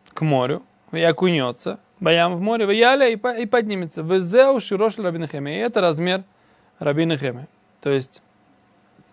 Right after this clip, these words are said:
интересно, что Гемара всё время ищет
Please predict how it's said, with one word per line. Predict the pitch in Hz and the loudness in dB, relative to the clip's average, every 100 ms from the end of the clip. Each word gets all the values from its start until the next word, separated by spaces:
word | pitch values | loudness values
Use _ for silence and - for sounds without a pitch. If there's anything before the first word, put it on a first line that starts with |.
| _ _ _ _ _ _ _ | _ _ _ _ _ _ _
интересно, | 170 175 269 294 | -4 0 2 2
что | 202 185 180 - _ _ _ _ | 2 2 2 -2 _ _ _ _
Гемара | 160 151 147 170 226 | -6 -2 2 6 6
всё | 190 175 | 4 0
время | 190 214 180 | 0 0 0
ищет | 196 175 | 0 -2